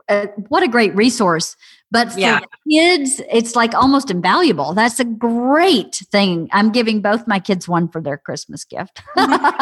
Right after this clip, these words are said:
Speaker 2: Let me give it to them. I'll sign it and, and I'll give it to, to you.
Speaker 1: <laughs> Okay, that's how, that's
Speaker 2: So
Speaker 1: a di-
Speaker 2: appreciate it.
Speaker 1: <laughs> Thank you for coming on today.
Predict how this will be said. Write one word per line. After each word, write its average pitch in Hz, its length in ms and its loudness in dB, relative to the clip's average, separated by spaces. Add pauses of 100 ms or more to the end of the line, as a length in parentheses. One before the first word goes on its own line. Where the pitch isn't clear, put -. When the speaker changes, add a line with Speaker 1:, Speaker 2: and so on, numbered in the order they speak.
(180)
Speaker 2:
Let 247 220 2
me 240 140 -6
give 262 100 -2
it - 120 -2
to 311 160 -2
them. 185 280 0
I'll 175 120 0
sign 214 400 0
it 214 140 -2
and, 180 320 -6
and 180 160 -4
I'll 170 160 -2
give 185 100 -10
it 190 120 -10
to, - 200 -16 (140)
to 165 120 -12
you. 156 320 -6 (300)
Speaker 1:
<laughs> 240 160 -4
Okay, 233 1200 2
that's 247 260 0
how, 208 160 0
that's 202 280 0
Speaker 2:
So 202 80 4
Speaker 1:
a 202 60 2
di- 190 120 -8
Speaker 2:
appreciate 175 560 0
it. 151 260 0 (360)
Speaker 1:
<laughs> - 440 -12
Thank 330 260 2
you 427 100 2
for 294 180 -2
coming 240 300 0
on 226 200 2
today. 202 520 -2